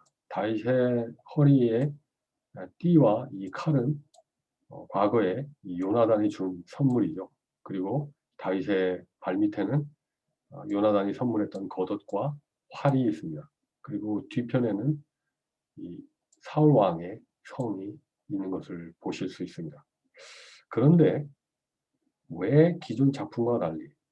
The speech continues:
렘브란트는 본 작품에서 다윗, 다윗이 요나단 품속에 꼭 안겨 있는 하나된 모습으로 그렸을까요?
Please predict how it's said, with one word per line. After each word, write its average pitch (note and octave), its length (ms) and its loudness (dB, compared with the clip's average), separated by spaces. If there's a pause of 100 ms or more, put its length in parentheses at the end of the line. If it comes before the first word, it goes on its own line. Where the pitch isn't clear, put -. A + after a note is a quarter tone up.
(320)
렘브란트는 F#2+ 920 -4 (360)
본 A#2+ 200 0
작품에서 A2+ 640 -2 (460)
다윗, F2+ 320 -6 (280)
다윗이 A2+ 580 -2
요나단 F#2 440 0
품속에 G#2 580 -2
꼭 F#3 440 0
안겨 A2+ 680 0
있는 F#2 300 -2 (480)
하나된 D#3+ 520 6
모습으로 F2+ 680 0 (180)
그렸을까요? - 640 -6